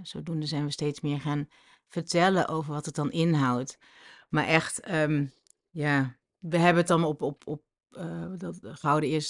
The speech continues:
instantie dat papa ziek is, dat papa drugs gebruikt, maar, eh, echt, eh, de, de do's en don'ts. Volgens mij heb ik die tot de dag van vandaag nog niet helemaal uitgelegd. Weet je, hoe leg je je kind uit dat je man, eh, aan de crackpijp heeft gezeten, weet je wel? Of, eh,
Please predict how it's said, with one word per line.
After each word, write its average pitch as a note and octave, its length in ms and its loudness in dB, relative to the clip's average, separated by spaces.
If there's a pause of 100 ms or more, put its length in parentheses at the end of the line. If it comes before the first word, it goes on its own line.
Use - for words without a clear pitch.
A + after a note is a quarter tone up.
instantie D3 140 -6
dat C3+ 100 -2
papa F#3 220 -4
ziek F3+ 300 -2
is, D#3 260 2
dat D3 160 -8
papa C#3+ 320 -8
drugs D#3+ 320 -4
gebruikt, C#3 560 -4
maar, C3 260 -2 (480)
eh, C#3+ 380 -4
echt, - 260 -6
eh, C#3 140 -2
de, C#3 300 -4
de C3 440 -6 (300)
do's E3 340 -4
en D3 180 0
don'ts. D#3 540 0 (380)
Volgens E3 280 -6
mij E3+ 100 2
heb E3 80 2
ik E3 60 0
die D#3 100 -10
tot E3 140 -4
de D#3 60 -10
dag - 400 -8
van D#3+ 280 -8
vandaag D#3+ 320 -2
nog D#3+ 100 0
niet D3+ 140 0
helemaal C#3 260 0
uitgelegd. A#2+ 600 -4
Weet C#3+ 220 -4
je, D#3 80 -4
hoe D3 280 -2
leg D3+ 180 -2
je D3+ 120 -4
je C#3+ 80 -4
kind D3 280 -2
uit C#3 180 -4
dat D3+ 180 -8
je D#3+ 80 -4
man, D#3 280 0
eh, D3+ 140 0 (340)
aan E3+ 120 -2
de E3+ 60 -2
crackpijp D3+ 480 -4
heeft B2+ 200 -6
gezeten, B2 480 -8
weet C3+ 200 -8
je C#3+ 80 -10
wel? D3 180 -6
Of, - 280 -14
eh, D#3 60 -14